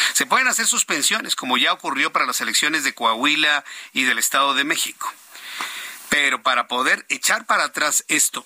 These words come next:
vía judicial, vía su-, vía Suprema Corte de Justicia de la Nación, la ley tiene que estar publicada en el Diario Oficial de la Federación y puesta en vigor. Hasta ese momento se em-,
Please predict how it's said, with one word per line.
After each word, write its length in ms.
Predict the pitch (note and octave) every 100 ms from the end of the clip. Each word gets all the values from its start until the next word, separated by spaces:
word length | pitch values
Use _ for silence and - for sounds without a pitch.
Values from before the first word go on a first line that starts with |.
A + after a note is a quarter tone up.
| -
vía 460 | A2+ C3+ F3+ F#3+
judicial, 720 | D3 C#3+ A#2 - - C#3 F3+ -
vía 160 | D3 C#3
su-, 160 | B2+ A#2
vía 220 | C3 D3+ D3
Suprema 360 | B2+ C#3+ C#3
Corte 240 | B2+ C#3 C3+
de 40 |
Justicia 300 | C3 B2 C#3
de 80 | B2
la 60 |
Nación, 240 | A2 E3 - - -
la 80 | C3+
ley 140 | D#3+
tiene 220 | - E3 D3+
que 80 |
estar 320 | - E3 F3 - - - - _ _ -
publicada 640 | - E3 D3+ C#3+ F#3 F#3 D#3+
en 80 |
el 60 | C3+
Diario 140 | D3
Oficial 240 | C#3 - C#3+
de 80 | C3+
la 100 | B2+
Federación 540 | B2 B2+ A#2+ A3 A#3
y 120 | F3+ C#3+
puesta 320 | E3+ D#3 E3
en 100 | C3
vigor. 320 | A2+ A2+ - -
Hasta 360 | E3+ E3 G3+
ese 200 | A3+ A3+
momento 320 | F#3+ G3 A3
se 100 | -
em-, 100 | C#3+